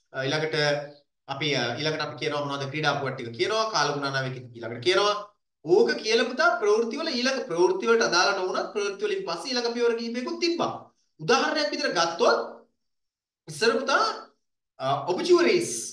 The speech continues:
ඔබ්චුවරිස් කියලා කියන්නේ මොනවද ඔබ්චුවරිස් කියලා කියන්නේ? දැන්වීම. මොන දැන්වීම? මරණ දැන්වීම කියනවා.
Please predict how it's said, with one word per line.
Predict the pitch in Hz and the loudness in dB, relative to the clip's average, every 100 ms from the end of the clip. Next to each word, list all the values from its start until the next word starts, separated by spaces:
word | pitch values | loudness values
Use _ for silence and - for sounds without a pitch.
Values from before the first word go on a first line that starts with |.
| - | -14
ඔබ්චුවරිස් | 151 - 262 277 - | -14 -8 -6 -4 -6
කියලා | 302 285 | -6 -4
කියන්නේ | 277 233 | -2 -2
මොනවද | 254 | -4
ඔබ්චුවරිස් | 240 233 285 294 - | -4 -6 -8 -8 -8
කියලා | 294 320 | -6 -4
කියන්නේ? | 415 466 - - _ _ _ _ _ _ _ _ _ _ - | -4 -6 -10 -20 _ _ _ _ _ _ _ _ _ _ -2
දැන්වීම. | 190 240 277 165 | 2 2 2 -2
මොන | 147 247 | -2 0
දැන්වීම? | 262 - 123 117 117 _ _ _ _ _ | 0 0 -2 -8 -16 _ _ _ _ _
මරණ | 131 156 170 226 262 | -4 0 2 2 2
දැන්වීම | 262 247 208 | 4 4 2
කියනවා. | - 117 - | -2 -6 -8